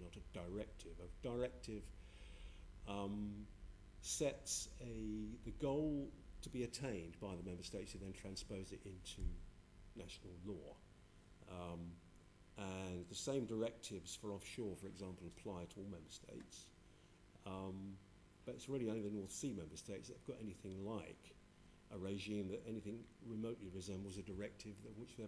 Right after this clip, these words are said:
based. Um, and some, some of the regimes that have offshore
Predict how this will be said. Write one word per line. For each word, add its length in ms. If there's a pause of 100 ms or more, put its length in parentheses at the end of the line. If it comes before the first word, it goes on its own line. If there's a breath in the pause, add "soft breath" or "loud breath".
(120)
based. 460 (960 loud breath)
Um, 460 (500)
and 280
some, 440
some 200
of 60
the 60
regimes 420
that 100
have 140
offshore 460